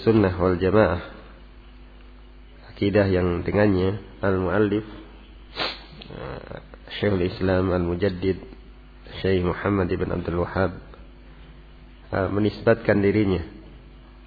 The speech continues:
Bahwa apa yang beliau yakini, ya, sebagaimana yang diyakini oleh, eh, Ahlus Sunnah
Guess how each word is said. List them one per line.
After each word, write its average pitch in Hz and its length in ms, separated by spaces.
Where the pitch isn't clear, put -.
Bahwa 101 240
apa 110 160
yang 101 160
beliau 95 640
yakini, 101 560
ya, 92 160
sebagaimana 107 560
yang 95 80
diyakini 98 480
oleh, 95 240
eh, - 320
Ahlus 95 320
Sunnah 98 480